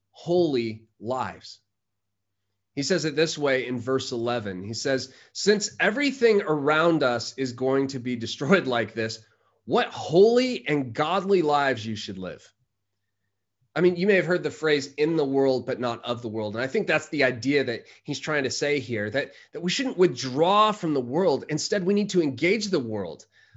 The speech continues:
but not by embracing its values, but by loving our neighbor and living holy lives. This is how Peter began this letter. If you remember nine weeks ago in the first,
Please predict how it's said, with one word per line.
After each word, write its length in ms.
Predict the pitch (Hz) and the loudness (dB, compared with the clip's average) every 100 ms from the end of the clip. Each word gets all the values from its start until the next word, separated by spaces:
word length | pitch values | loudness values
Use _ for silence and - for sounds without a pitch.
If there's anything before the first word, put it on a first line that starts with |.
| - | -14
but 120 | 160 190 | -10 -4
not 180 | 269 | -4
by 160 | 269 196 | 0 0
embracing 680 | 151 120 139 185 202 147 120 | 0 0 2 2 2 -2 -2
its 160 | 98 | -4
values, 520 | 107 143 208 180 123 | -4 -4 -2 -2 -4
but 280 | - 131 - | -2 -4 -4
by 260 | 156 156 139 - _ | -2 -2 -2 -12 _
loving 540 | 135 135 156 208 226 185 | -8 0 2 4 4 2
our 160 | 156 | 2
neighbor 400 | 151 147 170 139 | 2 2 2 0
and 200 | 123 135 | -2 -2
living 460 | 131 135 170 165 143 | -2 0 0 0 -4
holy 400 | - 131 131 123 | -6 -4 -2 -2
lives. 540 | 107 107 73 64 - _ _ _ _ _ - _ _ _ _ - | -4 -6 -8 -12 -18 _ _ _ _ _ -20 _ _ _ _ -2
This 220 | 202 226 | -2 0
is 100 | 185 | -2
how 220 | 180 165 | -2 -2
Peter 680 | - - 175 165 139 - - _ 120 | -4 0 2 4 4 2 -8 _ -10
began 440 | 123 120 185 196 | -2 2 4 4
this 200 | 127 120 | 2 0
letter. 160 | 113 104 | -2 0
If 80 | |
you 80 | 165 | 0
remember 500 | 156 160 170 147 120 - _ | 2 2 4 2 0 -10 _
nine 300 | 147 165 165 | 2 4 4
weeks 240 | 175 170 | 4 2
ago 240 | 139 131 127 | 0 2 2
in 80 | |
the 80 | 127 | 0
first, 420 | 120 156 160 - | -2 0 0 -4